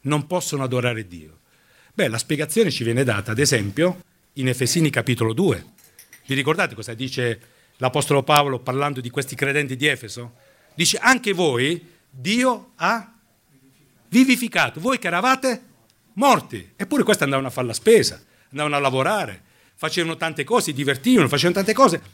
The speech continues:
Eppure di questi credenti l'Apostolo Paolo dice che erano morti. Ma cosa intendeva per morte l'Apostolo Paolo? La morte dove?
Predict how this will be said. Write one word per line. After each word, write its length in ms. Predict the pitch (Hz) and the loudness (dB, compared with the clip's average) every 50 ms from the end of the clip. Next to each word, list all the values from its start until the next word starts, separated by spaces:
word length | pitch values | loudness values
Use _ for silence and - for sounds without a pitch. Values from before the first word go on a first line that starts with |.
| _ _ | _ _
Eppure 580 | - 180 180 - 311 269 220 196 160 - - - | -8 -6 -2 0 2 2 2 2 0 -4 -10 -8
di 140 | - 160 190 | -2 -2 0
questi 280 | - 254 262 254 - 202 | 4 4 4 4 4 -2
credenti 680 | - 196 208 196 185 151 123 113 123 151 160 180 190 - | -4 -4 0 2 2 0 0 -4 -6 -6 -6 -6 -6 -8
l'Apostolo 340 | - 156 226 220 - 202 165 | -8 -4 -4 -4 -2 -2 -2
Paolo 160 | 202 196 156 | -2 -2 -2
dice 180 | 170 208 - - | -4 -6 -6 -4
che 100 | - 170 | -4 -2
erano 540 | 220 240 247 240 247 233 - - - _ _ _ | -2 0 0 0 -2 -2 -4 -8 -16 _ _ _
morti. 640 | 139 156 175 147 120 - - _ - 95 85 78 _ _ _ _ _ _ _ _ _ _ | -4 0 0 0 0 -2 -8 _ -20 -20 -20 -20 _ _ _ _ _ _ _ _ _ _
Ma 260 | - 165 202 196 202 - _ _ _ _ _ _ _ _ _ _ _ _ _ _ _ _ _ _ _ _ _ _ _ _ _ | -6 -4 -4 -4 -6 -10 _ _ _ _ _ _ _ _ _ _ _ _ _ _ _ _ _ _ _ _ _ _ _ _ _
cosa 220 | - 254 269 269 269 | 0 0 2 4 4
intendeva 540 | 240 214 - 208 170 151 151 139 113 117 | 2 4 4 2 2 4 2 2 2 0
per 160 | 113 - 127 117 | -4 -4 -4 -2
morte 420 | 127 127 123 110 101 - - 117 | 0 0 0 0 -2 -2 -4 -4
l'Apostolo 440 | 107 107 - 117 110 - 120 110 104 | -4 -2 0 -2 -2 -2 -2 -6 -6
Paolo? 320 | 104 98 87 85 82 85 - _ _ _ _ _ _ _ _ _ _ _ _ | -6 -8 -8 -10 -12 -14 -20 _ _ _ _ _ _ _ _ _ _ _ _
La 140 | - 135 160 | -2 0 2
morte 380 | 202 247 262 240 - - 208 208 | 4 4 4 2 2 -2 -4 -2
dove? 560 | 156 165 139 113 104 92 113 110 101 87 - | 0 0 0 0 0 -2 -2 -2 -2 -4 -10